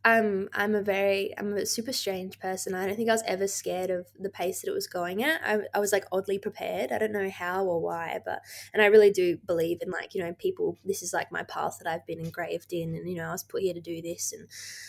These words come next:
all that stuff. And maybe that's why, but, um, yeah, I, I've never been scared of it. And even though I was so young, I was never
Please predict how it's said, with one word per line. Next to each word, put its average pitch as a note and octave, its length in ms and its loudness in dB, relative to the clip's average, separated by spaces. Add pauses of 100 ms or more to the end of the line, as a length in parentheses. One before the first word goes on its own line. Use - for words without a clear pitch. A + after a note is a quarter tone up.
(140)
all A3 80 8
that G3+ 160 8
stuff. - 420 4
And G3+ 100 2
maybe F#3 180 4
that's - 240 0
why, E3 340 2
but, - 240 0 (140)
um, E3+ 460 -4 (260)
yeah, G3+ 200 6
I, F#3+ 300 4
I've F#3+ 120 2
never G3+ 180 4
been F#3+ 340 4
scared F3 320 0
of F3 80 2
it. F#3 180 4
And F#3+ 120 0
even F#3 160 -2
though F3 100 4
I F3 140 0
was E3+ 160 -2
so F3 160 0
young, E3+ 400 -2
I E3+ 80 0
was E3+ 180 -4
never E3 380 -4